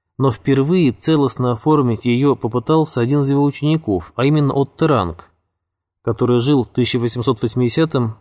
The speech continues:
тире тысяча девятьсот тридцать девятых годах. Австрийский психолог и психотерапевт, давший жизнь новому течению в психоанализе, неофрейдизму. В основном сочинении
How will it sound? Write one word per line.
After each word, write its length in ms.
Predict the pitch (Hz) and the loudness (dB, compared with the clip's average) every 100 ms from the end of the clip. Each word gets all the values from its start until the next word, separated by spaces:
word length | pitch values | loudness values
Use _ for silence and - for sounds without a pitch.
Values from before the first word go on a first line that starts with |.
| _ _ _ | _ _ _
тире 260 | - 131 127 | -4 0 0
тысяча 300 | 110 135 117 | 0 -6 -2
девятьсот 280 | 117 127 117 | -4 -2 -2
тридцать 380 | 123 113 - - | -2 -4 -8 -4
девятых 380 | 123 123 117 - - | -2 0 -2 -6 -8
годах. 560 | 123 135 101 - - _ _ _ _ - _ _ - | -2 0 -2 -4 -14 _ _ _ _ -20 _ _ -2
Австрийский 560 | 127 - 147 139 - | -2 0 0 0 -2
психолог 640 | 117 120 - 151 156 - - | -4 -4 -2 2 2 0 -2
и 100 | 123 | -6
психотерапевт, 800 | - 123 123 117 117 113 156 156 | -4 -2 -2 0 -2 0 -2 -2
давший 400 | 123 127 - 123 | -2 0 0 0
жизнь 240 | 123 117 | 2 0
новому 440 | 123 147 156 135 127 | 2 2 2 0 -4
течению 640 | - 113 - 151 151 131 | -6 -8 -2 0 2 0
в 40 | |
психоанализе, 760 | - 127 - 147 123 92 87 90 | -2 -4 -2 0 0 -2 -4 -4
неофрейдизму. 920 | 110 135 123 135 139 117 90 73 - _ _ _ _ _ _ _ _ | -2 0 0 0 0 -2 -6 -10 -20 _ _ _ _ _ _ _ _
В 100 | - | -2
основном 360 | 127 - 143 143 | 0 2 2 2
сочинении 800 | - 123 147 160 190 143 101 92 | -2 -2 0 2 2 0 -2 -4